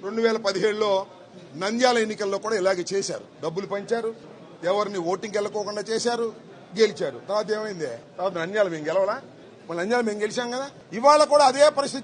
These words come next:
చంద్రబాబు నాయుడు గారు సుమారుగా వంద సంవత్సరాలు వెనక్కి తీసుకువెళ్ళేటటువంటి కార్యక్రమం చేస్తున్నాడు. ఏమిటి ఆయనకి? పులివెందలు గెలిచాం అని చెప్పుకోవాలని, అంతే కదా. ఇలా చేసి నువ్వు గెలిస్తే మాత్రం ఏం ప్రయోగం చెప్పు? ఇంత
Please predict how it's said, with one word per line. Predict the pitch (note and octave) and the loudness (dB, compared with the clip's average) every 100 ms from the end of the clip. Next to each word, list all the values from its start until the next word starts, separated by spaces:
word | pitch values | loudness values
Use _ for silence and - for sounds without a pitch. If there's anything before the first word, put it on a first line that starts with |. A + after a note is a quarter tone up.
| B3 | -4
చంద్రబాబు | B3 B3 B3 A#3+ | -2 0 0 0
నాయుడు | A#3 A3+ | -2 0
గారు | C4 C4+ - - - - | 2 0 -4 -14 -20 -10
సుమారుగా | A3+ C4+ C#4 C#4 C4 G3+ | -2 4 4 6 4 4
వంద | A#3 C#4+ D4 C#4 | 0 2 2 2
సంవత్సరాలు | C4+ D4 B3+ D4 C4+ | 0 -2 2 2 4
వెనక్కి | C4+ C#4 C#4 | 0 -4 -8
తీసుకువెళ్ళేటటువంటి | C4+ - B3+ B3 A#3+ A3+ A3+ A3 | -10 -6 -4 -4 -6 -10 -10 -6
కార్యక్రమం | G3+ G3+ G#3 F3+ E3+ | -6 -6 -8 -10 -10
చేస్తున్నాడు. | D#3 - B2 F#2 - - - - A3+ | -12 -14 -18 -20 -20 -20 -20 -4 4
ఏమిటి | D4 D#4+ D4 | 4 4 2
ఆయనకి? | D4 - D4 D4 C#4+ - - - | 0 -2 -2 0 -2 -6 -16 2
పులివెందలు | F4 F#4+ F#4 F4+ F4 E4 | 6 8 8 8 4 4
గెలిచాం | D#4+ - D#4+ E4 D#4+ D4+ A#3 B3 | 2 8 10 12 10 8 6 2
అని | C4+ | 0
చెప్పుకోవాలని, | A#3+ G#3+ G3+ D#3 B2 - - - G#3 | -2 0 0 0 -6 -18 -20 -18 -12
అంతే | A#3 C#4 | -4 -2
కదా. | D4 D4 - - - - A#3+ | -2 -6 -14 -20 -20 -4 4
ఇలా | C4+ B3+ B3 | 6 6 6
చేసి | C#4 D4 C4+ C4 A#3+ | 4 4 -2 -4 -6
నువ్వు | B3 A#3+ | -6 -4
గెలిస్తే | C4+ B3+ C#4+ C4+ | -4 -2 -2 -2
మాత్రం | C4+ B3 | -2 -4
ఏం | A#3+ B3 | -4 0
ప్రయోగం | A#3+ A3+ G#3 | 2 2 -2
చెప్పు? | G3+ C#4+ - - - D3 G3+ | -6 -8 -18 -20 -20 -12 -10
ఇంత | A#3+ | 0